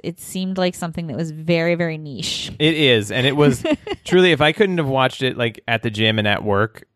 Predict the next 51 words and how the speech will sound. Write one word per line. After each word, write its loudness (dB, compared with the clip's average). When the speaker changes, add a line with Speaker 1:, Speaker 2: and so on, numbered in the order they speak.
Speaker 2:
like, -2
while 2
I'm -4
working, -6
I -6
wouldn't -2
have -6
been -6
able -8
to. -8
'Cause, -6
like, 2
some 0
of 2
the 2
matches, -2
I -8
mean, -4
you're -2
only -4
kinda, -10
like, -8
half -8
watching. -4
You're 0
Speaker 1:
Mm-hmm. 4
Speaker 2:
watching, 2
like, -2
a -2
baseball -2
game. 0
Like, 0
Speaker 1:
Yeah. 0
Speaker 2:
you're -2
kinda 0
like, -4
it's -6
in -2
the -2
background, 0
and -2
then -2
when -6
something -8
Speaker 1:
Yeah. -2
Speaker 2:
happens, -2
you -6
s-, -10
you -6
pay -6
attention. -6